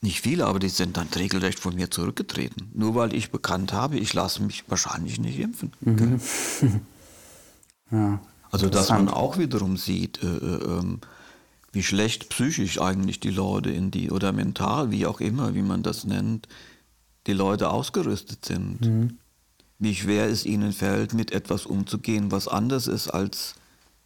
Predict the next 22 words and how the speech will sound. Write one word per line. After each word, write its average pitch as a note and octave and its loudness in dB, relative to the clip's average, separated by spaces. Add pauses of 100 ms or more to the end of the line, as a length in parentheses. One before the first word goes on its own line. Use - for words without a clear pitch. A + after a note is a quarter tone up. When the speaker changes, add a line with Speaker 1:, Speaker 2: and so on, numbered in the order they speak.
(220)
Speaker 1:
sie B2+ 0
es C#3+ 0
haben F#2 0
wollen F2+ -2
und - -2
für G2 -2
richtig - -6
empfinden. - -8 (1600)
Außer G#2 0
Feindschaft E2+ -2
dem A#2 2
gegenüber A2 0
und, F#2 0
und F2 -2 (160)
Auslöschen G#2+ -2
fällt G#2 -2
denen G2 0
nichts F#2+ -4
ein, C#3 -2
gell? F2+ -2 (1000)
Versteht A2 -2
ihr? D#3+ -2